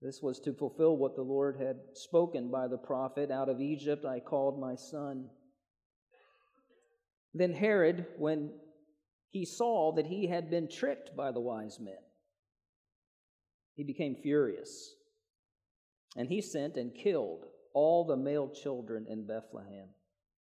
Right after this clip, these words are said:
and in all that region who were two years old or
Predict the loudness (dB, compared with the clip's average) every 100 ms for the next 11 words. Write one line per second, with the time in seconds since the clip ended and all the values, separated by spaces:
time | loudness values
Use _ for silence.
0 | _ _ _ _ _ -6 -2 0 0 2
1 | 0 -2 -4 -4 -6 -16 -18 _ _ _
2 | _ _ _ _ _ _ _ -6 -6 -4
3 | -4 -2 0 -2 -2 -4 -6 -12